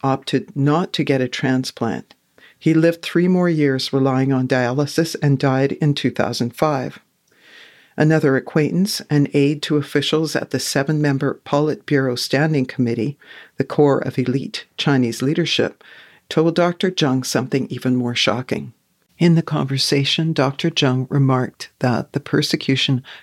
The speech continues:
of Falun Gong in northeastern China was quite severe.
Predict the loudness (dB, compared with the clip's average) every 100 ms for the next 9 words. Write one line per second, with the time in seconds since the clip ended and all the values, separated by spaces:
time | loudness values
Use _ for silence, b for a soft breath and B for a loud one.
0 | B -4 0 0 2 2 2 0 0 0
1 | 2 2 -2 0 -2 0 0 0 0 0
2 | 0 0 -2 -4 -2 -2 -2 -4 0 0
3 | 0 -2